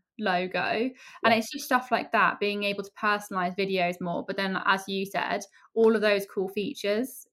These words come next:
Speaker 1: come into it when you get to Enterprise. And I think our newest feature that we probably love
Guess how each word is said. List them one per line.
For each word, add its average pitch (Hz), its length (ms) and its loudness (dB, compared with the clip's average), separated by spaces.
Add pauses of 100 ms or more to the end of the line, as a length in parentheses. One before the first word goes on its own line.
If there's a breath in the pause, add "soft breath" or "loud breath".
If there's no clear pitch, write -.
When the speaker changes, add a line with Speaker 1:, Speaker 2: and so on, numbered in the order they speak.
Speaker 1:
come 208 200 -2
into 196 300 -2
it 233 140 6
when 202 140 -6
you 196 60 -6
get - 180 -4
to - 80 -10
Enterprise. 190 600 -2 (600 soft breath)
And 226 300 6
I 220 120 2
think 226 420 -2
our 226 140 4
newest 226 760 2
feature 220 400 -4
that 202 180 0
we 196 400 -2
probably 226 320 2
love 214 160 2